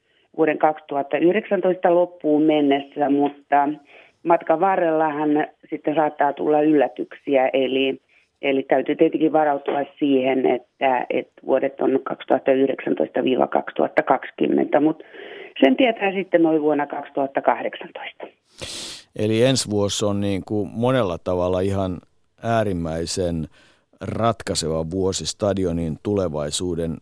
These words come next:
Speaker 2: kanssa. Mennään vielä pikkusen taaemmaksi, kun aina joku tulee kysy-, kysyneeksi, että minkä ihmeen takia se, tota,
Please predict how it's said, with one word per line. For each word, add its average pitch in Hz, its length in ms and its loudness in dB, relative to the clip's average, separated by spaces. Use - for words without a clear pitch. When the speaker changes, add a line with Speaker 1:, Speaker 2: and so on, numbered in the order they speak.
Speaker 2:
kanssa. 98 320 -4
Mennään 180 260 -4
vielä 127 360 0
pikkusen 101 600 -4
taaemmaksi, 95 680 -2
kun 110 200 -4
aina 143 360 0
joku 110 340 -2
tulee 101 460 -2
kysy-, 95 480 -4
kysyneeksi, 92 800 -6
että 90 340 -8
minkä 123 440 0
ihmeen 113 600 -2
takia 87 540 -4
se, 90 220 -6
tota, 92 640 -8